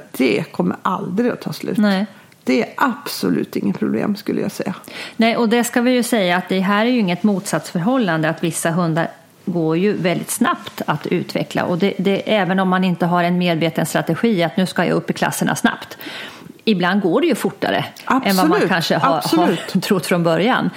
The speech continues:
Speaker 2: Och det behöver ju inte vara fel. Men jag tänker samtidigt att det får ju kanske inte heller vara ett mål att så snabbt som möjligt ta sig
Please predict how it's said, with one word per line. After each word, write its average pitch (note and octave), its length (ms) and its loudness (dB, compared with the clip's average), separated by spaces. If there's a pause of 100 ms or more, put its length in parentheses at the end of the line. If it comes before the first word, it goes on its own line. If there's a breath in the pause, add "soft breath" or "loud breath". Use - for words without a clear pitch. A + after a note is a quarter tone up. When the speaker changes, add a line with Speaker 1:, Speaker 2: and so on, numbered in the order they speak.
(180 loud breath)
Speaker 2:
Och - 220 0
det F#3+ 140 4
behöver A#3+ 240 2
ju C4+ 80 4
inte G#3 160 0
vara G#3 100 2
fel. - 480 0 (760)
Men F#3+ 200 2
jag F#3 140 2
tänker F#3 300 2
samtidigt F3 480 2
att F3 180 -2 (280 loud breath)
det F#3 100 0
får G3+ 200 2
ju G3 100 2
kanske G3 340 2
inte F#3+ 200 2
heller F3+ 280 2
vara E3+ 280 4
ett E3+ 100 -4
mål G#3+ 640 2
att G3+ 140 -2
så G3 100 0
snabbt - 380 -2
som F#3 120 0
möjligt E3 360 2
ta D#3 160 0
sig - 160 -2